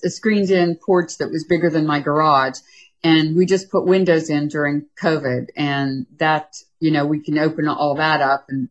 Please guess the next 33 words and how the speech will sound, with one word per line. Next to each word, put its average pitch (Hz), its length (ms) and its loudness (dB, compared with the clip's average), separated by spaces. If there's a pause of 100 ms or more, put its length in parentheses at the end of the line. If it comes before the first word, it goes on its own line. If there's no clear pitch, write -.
we 151 120 -4
have 147 100 -4
tables 160 400 -2
out 143 160 -2
there, 147 260 -2
tables 151 380 -6
in 147 60 -2
the 147 80 -2
dining 139 360 -2
room, 139 220 -10 (160)
tables 147 340 -4
in 147 60 -2
the 143 80 -2
living 143 260 -4
room, 139 220 -10
tables 156 380 -4
in 151 60 0
the 151 80 0
kitchen, 147 380 -4
wherever 220 400 4
they 160 160 2
are. 143 260 2 (440)
You 185 140 6
know, 170 140 6
everybody's 180 560 2
on 165 160 4
this 151 180 -2
one 160 220 4
level 156 340 2
of 147 80 -4
the 151 80 -6
house 151 480 0
and, 143 240 -10